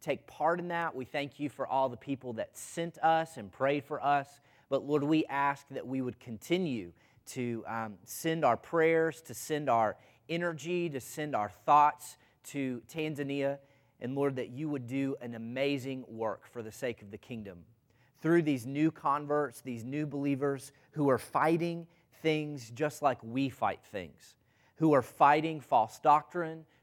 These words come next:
who are fighting, uh, inconsistency in their faith, who are fighting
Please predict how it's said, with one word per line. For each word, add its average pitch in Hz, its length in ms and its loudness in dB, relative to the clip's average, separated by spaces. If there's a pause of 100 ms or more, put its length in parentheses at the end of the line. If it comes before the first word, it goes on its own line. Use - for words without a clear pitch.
who 131 160 -4
are 104 100 -6
fighting, 160 680 2 (320)
uh, 110 260 -6 (140)
inconsistency 170 1300 -6
in 131 100 -10
their 113 100 -8
faith, 147 500 0
who 127 120 -4
are 110 100 -2
fighting 156 580 0